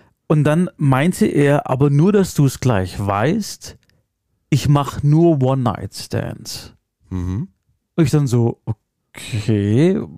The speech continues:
Speaker 1: aber woher weißt du denn dann schon, dass da ein zweites Mal nicht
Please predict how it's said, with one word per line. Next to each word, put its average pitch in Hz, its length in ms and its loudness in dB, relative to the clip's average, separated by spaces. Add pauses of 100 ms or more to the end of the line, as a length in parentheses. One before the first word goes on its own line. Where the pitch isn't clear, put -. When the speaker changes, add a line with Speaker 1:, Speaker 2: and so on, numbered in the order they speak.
(260)
Speaker 1:
aber - 340 -6
woher 143 680 0
weißt 123 440 -2
du 175 120 -2
denn 156 480 0
dann 147 360 -2
schon, 147 440 -2
dass 143 260 -2
da 139 240 0
ein 143 300 -4
zweites 127 560 -4
Mal 135 240 2
nicht 135 380 -2